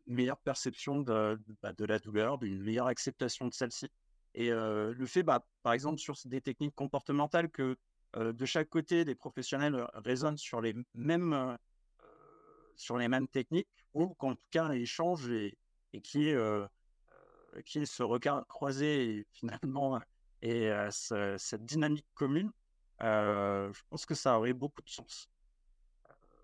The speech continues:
voilà. Il y a ça, et puis, bah, j'insiste beaucoup, mais oui, euh,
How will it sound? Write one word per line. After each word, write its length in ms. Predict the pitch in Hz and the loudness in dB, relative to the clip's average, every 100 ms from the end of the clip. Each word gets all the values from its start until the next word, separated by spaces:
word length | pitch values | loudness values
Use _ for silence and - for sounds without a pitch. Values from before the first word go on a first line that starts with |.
| - | -8
voilà. 220 | - 120 - _ _ _ - _ | -4 -2 -4 _ _ _ -20 _
Il 80 | 120 | 4
y 20 | |
a 40 | 127 | 4
ça, 340 | - 180 208 | 4 6 6
et 80 | 143 | 2
puis, 280 | - 131 127 | -6 -8 -2
bah, 220 | 127 123 123 _ _ _ | 0 0 -2 _ _ _
j'insiste 540 | - 113 110 - 160 | -4 -2 -2 -2 -2
beaucoup, 380 | 151 165 - 208 | 0 -2 -2 0
mais 220 | 170 139 | 2 0
oui, 320 | 131 156 185 135 | 0 0 2 2
euh, 540 | 113 110 107 107 107 | 0 0 -2 -4 -6